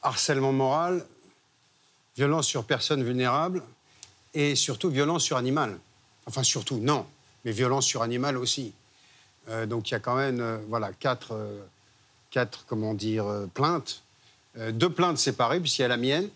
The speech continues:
et, et celle de, de, du reste de la famille, que j'ai signée par solidarité.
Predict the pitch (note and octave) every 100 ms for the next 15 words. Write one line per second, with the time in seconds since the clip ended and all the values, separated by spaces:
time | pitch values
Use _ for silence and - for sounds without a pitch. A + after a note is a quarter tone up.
0 | _ _ _ _ _ _ _ _ - C3
1 | C3 B2+ - D3 B2+ C3 B2 A#2+ A#2 A#2
2 | A#2+ A2 G#2+ A2+ B2 C#3 B2+ A#2+ - A2
3 | B2+ F3 D3 - _ _ _ _ _ -
4 | G#2+ A2 - A#2 B2 C#3 G#2+ A#2+ G2+ -
5 | A2 A2+ A2 G#2+ B2 D#3+ F#3